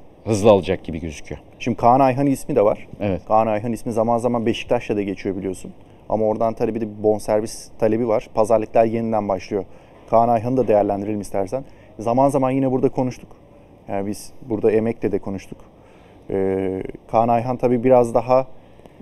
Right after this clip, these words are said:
Speaker 2: hem Türk rotasyonu açısından önemli. O bir.
Speaker 1: Milli futbolcu.
Speaker 2: Milli futbolcu. Ve ayrıca Kaan'ın tabii farklı pozisyonlarda oynama avantajı da var.
Speaker 1: Sağ beke geçebiliyor.
Speaker 2: E, ön libero da oynayabiliyor.
Speaker 1: Ön libero da oynatabiliyor.
Speaker 2: E, stoper de
Speaker 1: Ayak
Speaker 2: zaten.
Speaker 1: tekniği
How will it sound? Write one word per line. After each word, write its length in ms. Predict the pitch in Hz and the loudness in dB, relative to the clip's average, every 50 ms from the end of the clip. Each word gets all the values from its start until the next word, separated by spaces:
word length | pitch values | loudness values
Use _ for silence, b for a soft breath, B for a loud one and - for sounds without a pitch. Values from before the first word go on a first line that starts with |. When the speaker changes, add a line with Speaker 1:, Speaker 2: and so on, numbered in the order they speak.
| B B | B B
Speaker 2:
hem 200 | - 131 143 147 | -2 0 0 0
Türk 300 | 143 - - 151 143 - | 0 -2 -2 -4 -2 0
rotasyonu 440 | 127 123 - 139 127 - - 143 139 | -2 -2 -2 -4 -6 -4 -4 -2 -2
açısından 440 | 135 - - - - 127 120 117 113 | -2 -2 -4 -8 -8 -4 -4 -2 -2
önemli. 400 | 107 104 104 101 101 104 135 190 - - | -2 -2 -4 -4 -4 -6 -8 -10 -4 0
O 160 | 131 120 110 104 | 0 2 2 2
bir. 280 | 110 127 - - - - - - | 0 -2 -4 -4 -10 -20 -12 -4
Speaker 1:
Milli 240 | - 104 110 104 101 | 0 2 4 4 2
futbolcu. 540 | - - - 90 87 78 76 - - 110 117 - - | 2 -2 -6 -8 -8 -8 -8 -8 -8 -8 -8 -8 -8
Speaker 2:
Milli 240 | 101 98 101 110 | -6 -6 -4 -6
futbolcu. 460 | - - - 151 151 147 135 143 165 - - - B B B B B B - - - - | -6 -4 0 2 2 2 2 0 -6 -8 -10 -16 B B B B B B -20 -14 -2 2
Ve 120 | 120 117 | 6 8
ayrıca 340 | 110 127 139 139 139 135 151 - | 8 8 8 6 2 0 -2 -2
Kaan'ın 340 | - 131 123 123 135 143 139 | 0 2 2 2 2 2 0
tabii 340 | - 139 120 135 139 160 175 - B B B B B B B B B B B - - | 0 0 0 2 0 0 -2 -8 B B B B B B B B B B B -6 2
farklı 320 | - 123 113 - - 139 | 4 6 6 4 2 -2
pozisyonlarda 720 | - 147 139 135 131 - - 127 127 127 131 127 127 123 139 | 0 0 2 0 0 0 0 0 0 2 2 2 4 4 4
oynama 300 | 127 120 123 127 131 127 | 4 4 4 4 4 4
avantajı 420 | 127 123 123 117 127 117 120 143 | 6 4 4 2 2 0 2 2
da 100 | 135 101 | 2 4
var. 120 | 95 117 151 | 4 2 0
Speaker 1:
Sağ 320 | - - - 113 107 101 | 0 4 8 8 8 8
beke 200 | 101 - 104 95 | 6 4 2 2
geçebiliyor. 560 | 92 87 - - 82 78 78 80 76 82 104 - - - - - - - | 0 0 -2 -4 -6 -6 -6 -8 -8 -8 -10 -10 -14 -20 -20 -20 -14 -8
Speaker 2:
E, 80 | - - | -2 2
ön 260 | - 139 147 147 139 | 4 4 6 6 6
libero 240 | 127 127 123 123 113 | 6 8 8 8 6
da 60 | 107 | 6
oynayabiliyor. 340 | 95 92 87 90 87 104 101 | 4 0 0 0 2 2 4
Speaker 1:
Ön 40 | |
libero 300 | 101 95 98 95 98 92 | 4 4 4 4 4 2
da 40 | 87 | 0
oynatabiliyor. 360 | 87 85 82 78 - 76 76 104 | -2 -4 -6 -8 -10 -10 -8 -6
Speaker 2:
E, 40 | 104 | -6
stoper 440 | - - - 151 - 156 143 135 | -2 2 4 4 6 8 8 8
de 40 | 113 | 8
Speaker 1:
Ayak 200 | 110 107 110 95 | 10 8 8 8
Speaker 2:
zaten. 160 | 107 98 107 | 6 2 0
Speaker 1:
tekniği 380 | - - 101 95 95 90 90 | 0 0 -2 -2 -2 -2 -4